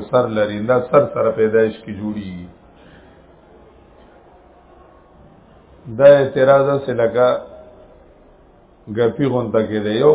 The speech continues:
خو دا دی چې بس سر سره جوړ شو، او نو د سر سره حکم هم شو کنه. بیا ممسوح هم د چا سره شو؟ سر سره شو. خدا را چې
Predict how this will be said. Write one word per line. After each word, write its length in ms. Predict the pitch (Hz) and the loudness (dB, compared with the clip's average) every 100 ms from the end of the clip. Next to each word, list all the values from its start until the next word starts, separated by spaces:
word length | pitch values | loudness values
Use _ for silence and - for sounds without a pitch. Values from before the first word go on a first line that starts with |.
| - | 2
خو 100 | 143 | 0
دا 160 | 147 147 | 2 4
دی 120 | 139 | 2
چې 60 | 131 117 | -2 -2
بس 120 | 123 - | -2 2
سر 140 | 143 147 139 | 2 2 0
سره 200 | 127 139 139 | 0 0 -4
جوړ 160 | 156 143 - | -8 -8 -10
شو، 160 | 107 95 - - - - - - - - - - - - - - - - - - | -16 -16 -20 -20 -20 -20 -20 -20 -20 -20 -20 -20 -20 -20 -20 -20 -20 -20 -8 2
او 120 | 117 117 | 2 2
نو 80 | 120 | -4
د 40 | 120 117 | -6 2
سر 140 | 147 143 139 | 4 4 4
سره 180 | 123 120 135 | 2 2 0
حکم 280 | 143 143 156 | 0 0 -2
هم 100 | 160 117 | -4 -8
شو 100 | 107 | -8
کنه. 280 | 98 85 78 87 - - - - - - - - _ _ - _ _ 139 | -8 -8 -12 -20 -20 -20 -20 -20 -20 -20 -20 -20 _ _ -20 _ _ -6
بیا 140 | 123 127 | -2 0
ممسوح 460 | 131 131 - 156 151 | 0 -4 -4 -2 -2
هم 60 | 151 | -2
د 60 | 139 | -4
چا 100 | 127 117 | -2 -2
سره 260 | 113 104 101 | -2 -4 -6
شو؟ 120 | 107 92 - _ _ - _ _ _ - | -10 -18 -20 _ _ -20 _ _ _ -2
سر 160 | 127 123 110 | 2 2 0
سره 220 | 110 104 98 | -4 -6 -10
شو. 120 | - - - - _ _ _ _ _ _ _ _ _ _ _ _ - | -16 -20 -20 -20 _ _ _ _ _ _ _ _ _ _ _ _ -10
خدا 240 | 113 131 151 | -2 4 6
را 100 | 156 | 4
چې 80 | 131 | 0